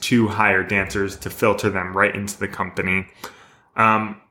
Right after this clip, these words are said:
aside from those bigger organizations that pull in,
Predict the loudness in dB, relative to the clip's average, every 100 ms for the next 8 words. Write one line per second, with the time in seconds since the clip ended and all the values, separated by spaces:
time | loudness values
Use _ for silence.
0 | _ 0 4 4 4 2 4 4 4 4
1 | 2 4 2 2 2 2 2 2 -4 -2
2 | -4 -4 0 2 2 0 0 2 2 0
3 | -4